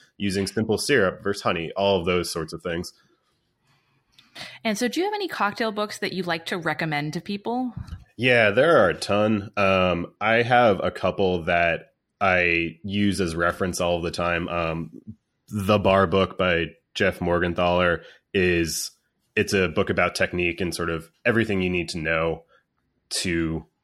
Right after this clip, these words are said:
Speaker 1: make drinks. Uh, it's a really easy read. He goes into a good level of depth, and even if you don't, if you're wanting to pick up bartending, it's a good place to start. Um,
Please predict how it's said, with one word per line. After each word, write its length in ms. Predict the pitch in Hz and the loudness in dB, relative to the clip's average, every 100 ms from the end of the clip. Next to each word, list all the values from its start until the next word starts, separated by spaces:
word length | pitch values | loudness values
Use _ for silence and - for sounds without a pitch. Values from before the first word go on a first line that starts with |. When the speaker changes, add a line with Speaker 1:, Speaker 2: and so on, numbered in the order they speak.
| - | -6
Speaker 1:
make 260 | 90 85 | -4 -4
drinks. 420 | - 87 85 - - | -4 -4 -4 -6 -4
Uh, 200 | 87 82 | -2 -2
it's 140 | 85 98 | -4 -4
a 60 | |
really 400 | 87 92 87 - - | -2 -2 -4 -8 -8
easy 380 | 92 90 90 82 | -6 -4 -4 -4
read. 420 | 85 87 82 - | -4 -2 -4 -8
He 200 | - 87 | -12 -8
goes 400 | 90 85 82 - _ _ _ _ | -4 -4 -6 -10 _ _ _ _
into 460 | 95 90 95 92 85 | -6 -4 -4 -2 -4
a 60 | 85 | -4
good 240 | 92 87 | -4 -2
level 260 | 90 85 87 | -2 -2 -6
of 140 | 82 | -2
depth, 400 | 123 117 - - | 2 2 0 -6
and 300 | 87 85 - _ | -4 -4 -8 _
even 220 | 107 95 | -4 -2
if 140 | 92 92 | -4 -4
you 100 | 82 | -4
don't, 360 | 87 87 85 - | -2 -2 -4 -8
if 140 | 92 | -6
you're 100 | 101 | -4
wanting 340 | 90 101 98 95 | -2 0 0 -2
to 80 | - | -6
pick 160 | 95 87 | -4 -4
up 140 | - | 0
bartending, 440 | 82 80 85 85 | -2 -2 -4 -4
it's 120 | 82 82 | -6 -6
a 20 | |
good 180 | 87 78 | -8 -6
place 260 | 87 80 | -6 -6
to 60 | - | -6
start. 460 | - 85 85 80 90 | -4 0 -2 -2 -4
Um, 400 | 87 82 80 | -2 -2 -4